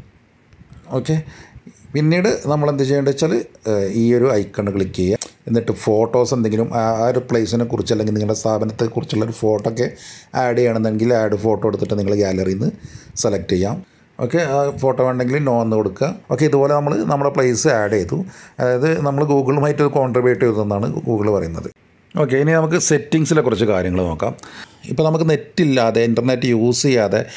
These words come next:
നമ്മുടെ മാപ്പ് യൂസ് ചെയ്യണമെങ്കിൽ എന്ത് ചെയ്യേണ്ടി? അതിനാണിത് ഓഫ്‌ലൈൻ മാപ്പ് എന്നൊരു സംവിധാനമുണ്ട്. അതായത് നമുക്ക് ഈ ഒരു,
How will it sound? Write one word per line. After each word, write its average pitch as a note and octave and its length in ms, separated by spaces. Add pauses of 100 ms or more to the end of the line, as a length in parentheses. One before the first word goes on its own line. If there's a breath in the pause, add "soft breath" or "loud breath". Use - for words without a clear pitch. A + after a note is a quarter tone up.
(240 loud breath)
നമ്മുടെ C#3 200
മാപ്പ് A#2 380
യൂസ് G2+ 260
ചെയ്യണമെങ്കിൽ F#2 300
എന്ത് E2 160
ചെയ്യേണ്ടി? D#2 360 (100)
അതിനാണിത് B2+ 300
ഓഫ്‌ലൈൻ C#3+ 540
മാപ്പ് G#2 280
എന്നൊരു F#2 180
സംവിധാനമുണ്ട്. D#2 540
അതായത് - 540
നമുക്ക് D#3 200
ഈ D#3 160
ഒരു, D#3+ 180